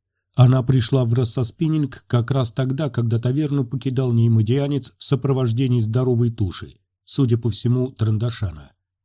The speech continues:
Мощная рептилия имела при себе два бластера, по штуке на каждом бедре, и двигалась как телохранитель. Им, наверное, она и была. Лихн оценила свои возможности.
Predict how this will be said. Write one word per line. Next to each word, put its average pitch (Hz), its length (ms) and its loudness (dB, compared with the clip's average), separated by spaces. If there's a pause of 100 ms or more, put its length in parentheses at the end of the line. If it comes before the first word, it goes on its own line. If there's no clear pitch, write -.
(460)
Мощная 135 480 4
рептилия 151 540 -2
имела 139 460 -2
при 123 160 -6
себе 123 300 -2
два 110 220 0
бластера, 123 580 -4 (220)
по 117 120 4
штуке 120 360 0
на 113 120 2
каждом 113 380 2
бедре, 110 400 2 (300)
и 135 100 0
двигалась 139 540 0
как 120 240 -4
телохранитель. 113 800 -2 (720)
Им, 156 240 2
наверное, 139 600 -2
она 117 240 2
и 104 40 0
была. 95 460 -6 (960)
Лихн 175 380 2 (100)
оценила 139 540 0
свои 113 320 -2
возможности. 92 840 -6